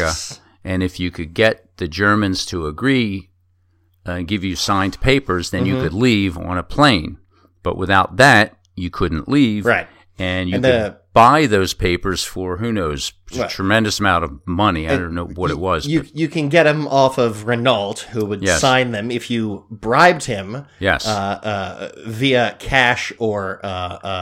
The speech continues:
Speaker 1: um, bodily, uh, bribery.
Speaker 2: Yes.
Speaker 1: Uh, <laughs> um,
Speaker 2: But he couldn't, he couldn't circumvent the Germans
Speaker 1: Mm-hmm.
Speaker 2: because they had the ultimate, um, de-, decision making,
Speaker 1: Right.
Speaker 2: and
Speaker 1: And
Speaker 2: so
Speaker 1: the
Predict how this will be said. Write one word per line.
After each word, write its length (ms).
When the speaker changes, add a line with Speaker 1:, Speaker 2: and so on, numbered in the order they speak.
Speaker 1:
um, 160
bodily, 760
uh, 300
bribery. 720
Speaker 2:
Yes. 260
Speaker 1:
Uh, 1200
<laughs> 240
um, 640
Speaker 2:
But 160
he 140
couldn't, 440
he 160
couldn't 280
circumvent 600
the 100
Germans 720
Speaker 1:
Mm-hmm. 100
Speaker 2:
because 340
they 180
had 240
the 180
ultimate, 540
um, 420
de-, 240
decision 520
making, 380
Speaker 1:
Right. 220
Speaker 2:
and 440
Speaker 1:
And 100
Speaker 2:
so 380
Speaker 1:
the 60